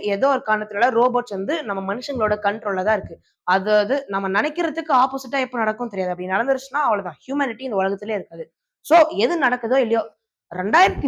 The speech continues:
முப்பதுக்கு மேல நம்ம பார்த்துப்போம் ஃப்ரெண்ட்ஸ். சரி ஓகே ஃப்ரெண்ட்ஸ், இந்த மாதிரி நிறைய இன்ட்ரெஸ்டிங்கான ஃபேக்ட்ஸ் அப்புறம் நியூஸ் வந்து என் சேனல்ல நான் வந்து போட்டுட்டே தான் இருப்பேன். அதெல்லாம் தெரிஞ்சுக்கணும்னா இது வரைக்கும் என் சேனலுக்கு சப்ஸ்கிரைப் பண்ணாதவங்க மறக்காம உங்க வீடியோ பார்த்து முடிச்சு அந்த சப்ஸ்கிரைப் பட்டன் அழு-,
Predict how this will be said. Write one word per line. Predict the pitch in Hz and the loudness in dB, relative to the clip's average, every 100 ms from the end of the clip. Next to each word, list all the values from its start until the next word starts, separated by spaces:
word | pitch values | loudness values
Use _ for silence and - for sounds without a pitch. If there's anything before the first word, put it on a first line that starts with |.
| 247 | 0
முப்பதுக்கு | 262 370 339 254 | 2 0 0 2
மேல | 240 359 | 2 4
நம்ம | 302 - | 2 4
பார்த்துப்போம் | 202 - 254 208 | 2 2 -2 -6
ஃப்ரெண்ட்ஸ். | - 170 - _ _ - | -6 -12 -14 _ _ 2
சரி | 302 | 4
ஓகே | 311 285 | 4 0
ஃப்ரெண்ட்ஸ், | 254 254 220 | -2 -4 -4
இந்த | 240 | -2
மாதிரி | 269 254 | 0 2
நிறைய | 254 247 | 2 0
இன்ட்ரெஸ்டிங்கான | 247 262 269 233 226 | -4 -8 -6 -4 2
ஃபேக்ட்ஸ் | 240 240 - | 2 2 -2
அப்புறம் | 226 226 | -4 -4
நியூஸ் | 220 226 196 | -6 -6 -6
வந்து | 208 294 | -6 -6
என் | 214 185 | -6 -4
சேனல்ல | 220 233 214 | -4 -4 -4
நான் | |
வந்து | 202 240 | -6 -6
போட்டுட்டே | 214 202 196 | -10 -8 -2
தான் | 220 | 0
இருப்பேன். | 208 214 311 _ _ - | 0 -4 -8 _ _ -2
அதெல்லாம் | 254 277 285 | 0 0 -2
தெரிஞ்சுக்கணும்னா | 247 247 226 214 226 196 | -4 -4 -6 -6 -4 -2
இது | 240 | -2
வரைக்கும் | 214 208 190 | -2 -4 -8
என் | 175 | -6
சேனலுக்கு | 185 180 175 165 | -6 -6 -6 -8
சப்ஸ்கிரைப் | 185 - - | -8 -6 -6
பண்ணாதவங்க | 196 170 165 180 - - - | -6 -10 -10 -12 -14 -8 0
மறக்காம | 226 247 226 262 262 190 196 | 2 2 0 0 -4 -4 -4
உங்க | 196 190 190 185 170 | 0 0 2 -2 -4
வீடியோ | 233 269 254 | -2 -2 2
பார்த்து | 214 208 | 0 0
முடிச்சு | 196 269 | -6 -4
அந்த | 233 185 | -4 -4
சப்ஸ்கிரைப் | 170 - 277 220 | -8 -6 -4 -4
பட்டன் | 214 190 | -4 -2
அழு-, | 175 | -4